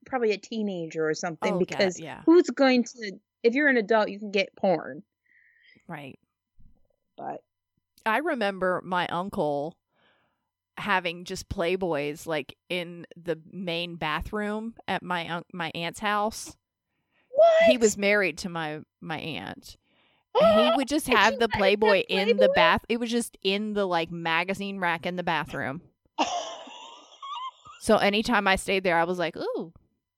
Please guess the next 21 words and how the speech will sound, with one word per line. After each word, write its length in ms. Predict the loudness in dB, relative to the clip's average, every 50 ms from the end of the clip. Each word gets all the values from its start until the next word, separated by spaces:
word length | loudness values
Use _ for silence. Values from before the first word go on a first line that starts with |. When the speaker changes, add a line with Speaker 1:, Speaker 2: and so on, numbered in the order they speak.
| _ _ _ _ _ _ _ _ 2 2 2 0 -4 -4 -2
Speaker 2:
what's 200 | -2 -2 -2 -2
this?" 280 | -2 0 0 0 -2 -4 -6 -8 -10 -12 -16 -20 -14 _ 0
<laughs> 720 | 0 0 0 -2 -6 -6 -8 -8 -10 -12 -10 -14 -16 -16 -16 _ -16 -16 -16 _ _ _ _ _ _ -20 -20 -20 -20 -20 -20 -20 -20 -20 -20 -20 -20 -20 -20 -20 -20 -20 _ -14
Just, 280 | -4 -2 -2 -2 -2 -4 -4
it, 120 | -2 -2
Speaker 1:
And 100 | -2 -2
Speaker 2:
it 180 | -2 -4 -2 -2
was 100 | -2 -2
Speaker 1:
what 40 | -2
Speaker 2:
just 140 | -2 -4
Speaker 1:
is 60 | -6 -4
Speaker 2:
there. 140 | -4 -4 -2
Speaker 1:
this? 400 | -2 0 0 0 0 -2 -4 -10 -20 _ -20 -20 -20 -20 -20 -18
Speaker 2:
They 260 | -10 -4 -2 -2 0 0
just 280 | 0 -2 -2 -4 -8
left 500 | -12 -6 -2 0 0 0 -2 -6 -8 -4
it 100 | -2 0 0
out. 320 | 0 0 0 -2 -4 -4
They 180 | -2 -2 -2 -2
didn't 200 | -2 -2 -4 -4
care. 380 | -4 -4 -4 -4 -6 -6 -10